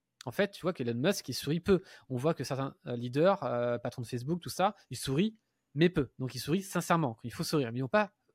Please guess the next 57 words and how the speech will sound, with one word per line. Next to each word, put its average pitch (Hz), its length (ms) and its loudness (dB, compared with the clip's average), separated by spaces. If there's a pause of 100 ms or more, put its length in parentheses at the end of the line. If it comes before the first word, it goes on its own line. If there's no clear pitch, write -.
faire 190 260 0
de 143 60 -6
faux 190 200 -2
sourires. 139 400 -2
Donc 127 140 -8
ça, 190 120 2
c'est 143 140 -6
ce - 80 -10
qu'on 143 120 -6
appelle, 165 340 -2 (200)
nous, 160 140 4
du 139 140 0
leader, 170 300 6
nous, 165 120 2
du 151 100 -6
sourire. 127 300 -2 (640)
Maintenant, 151 280 4
le 185 80 6
sourire, 185 420 -2
en 160 60 -2
effet, 185 300 0
détermine 160 400 -2
ton - 200 -6
côté 196 200 -2
chaleureux. 160 460 2 (280)
C'est-à-dire 139 180 -2
que 131 60 -6
plus - 180 -12
tu 165 100 -2
vas 151 40 4
sourire, 151 300 0
plus 165 120 -10
t'es 156 80 -4
chaleureux. 143 440 2 (300)
Mais 175 480 4
on 147 140 -4
a 143 100 0
vu 151 220 -4
que - 100 -12 (100)
quand 185 240 2
y-, 151 140 -2
c'est - 220 -10
un 143 40 0
domaine 139 340 0
risqué, 175 520 2 (400)
c'est-à-dire 147 180 -4
que 131 60 -8
quand 147 120 -2
tu - 60 -2
as 160 40 2
une 151 40 0
décision, 160 380 -2
tu - 140 -12
peux 123 120 -4
perdre 202 300 2
quelque - 180 0
chose, 190 360 2